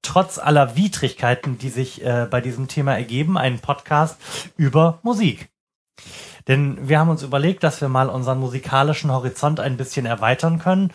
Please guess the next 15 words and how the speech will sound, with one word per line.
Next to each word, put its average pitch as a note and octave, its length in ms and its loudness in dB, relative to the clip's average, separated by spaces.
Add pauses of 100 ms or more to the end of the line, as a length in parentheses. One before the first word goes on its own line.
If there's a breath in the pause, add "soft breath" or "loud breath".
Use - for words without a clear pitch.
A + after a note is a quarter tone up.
(420 loud breath)
und, D#3 500 4
ähm, C3+ 400 0
sind F3 300 0
dabei B2+ 440 4
auf B2+ 220 -2
die C3+ 220 -6
Sektion A2 680 -6
Meilensteine D3+ 1120 2
auf B2+ 220 -6
der C3 120 -2
Seite C3 260 0
laut A#2 240 0
D D3+ 80 -4
E F#3 160 0
gestoßen. C3 640 -2